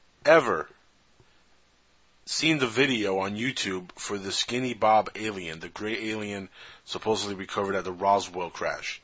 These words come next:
Uh, this video has been making the rounds. It's, it's really hot on YouTube. A lot of people are, have,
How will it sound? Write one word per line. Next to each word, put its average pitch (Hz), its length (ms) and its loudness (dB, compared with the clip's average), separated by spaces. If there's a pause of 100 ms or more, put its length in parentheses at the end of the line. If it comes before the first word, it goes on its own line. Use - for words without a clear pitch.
(540)
Uh, 85 260 2
this 95 260 -4
video 113 200 2
has 95 100 -2
been 104 120 -2
making 107 220 0
the 107 60 0
rounds. 107 360 2
It's, 87 140 -4
it's 92 380 -6
really 98 480 -2
hot 110 180 6
on 101 120 -2
YouTube. 104 320 -6
A 90 40 -6
lot 92 160 -4
of 95 60 -10
people 98 200 -6
are, 98 120 -2
have, 98 280 -6